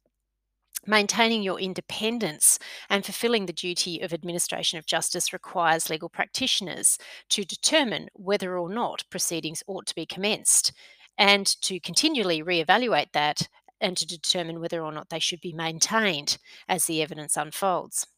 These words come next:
Civil procedure rules and court rules in most jurisdictions require legal practitioners not to commence or maintain proceedings unless the lawyer believes, on a reasonable, uh, view of the facts and law, that there are reasonable prospects of success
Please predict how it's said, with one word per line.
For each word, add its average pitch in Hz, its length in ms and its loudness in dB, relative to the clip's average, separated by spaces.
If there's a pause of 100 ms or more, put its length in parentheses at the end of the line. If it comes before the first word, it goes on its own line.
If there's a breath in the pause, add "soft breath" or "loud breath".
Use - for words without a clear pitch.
(720 loud breath)
Civil 311 300 2
procedure 190 480 -2
rules 202 420 -4
and 175 160 -2
court 262 320 -4
rules 165 400 -10
in 180 140 -6
most 185 240 -2
jurisdictions - 760 -4
require 226 420 2
legal 185 240 -4
practitioners - 720 -2
not 190 300 -4
to - 140 -2
commence 190 500 -4
or 180 80 -10
maintain 185 640 -2
proceedings - 720 -2 (480 loud breath)
unless 208 360 4
the 196 100 -4
lawyer 214 320 2
believes, 170 720 2
on 180 140 -6
a 170 80 -8
reasonable, 180 920 -4
uh, 170 220 -4
view 185 240 -4
of 151 140 -8
the 160 60 -12
facts - 520 2
and 160 160 -6
law, 160 360 -4
that 208 180 -4
there 208 200 -2
are 196 120 -4
reasonable 202 560 -2
prospects - 640 -4
of 180 60 -10
success - 800 4